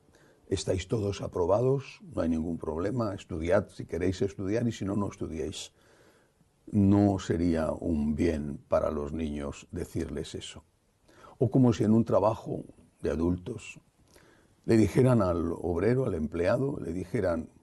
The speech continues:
"Puedes llegar a la hora que quieras, si no quieres venir a trabajar algún día, no vengas,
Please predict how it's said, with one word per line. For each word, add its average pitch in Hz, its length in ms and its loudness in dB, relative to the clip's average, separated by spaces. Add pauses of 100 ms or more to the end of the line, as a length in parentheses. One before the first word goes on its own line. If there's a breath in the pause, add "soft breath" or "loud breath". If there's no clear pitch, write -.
(120)
"Puedes 120 300 -2
llegar 82 280 -2
a 85 120 0
la 85 120 -2
hora 90 220 -4
que 87 160 -8
quieras, 107 580 -4 (540)
si - 180 -4
no 85 160 2
quieres 78 200 -2
venir 80 260 0
a 78 60 2
trabajar 78 480 -2
algún 78 280 -4
día, 85 200 2
no 78 140 -2
vengas, 107 400 -2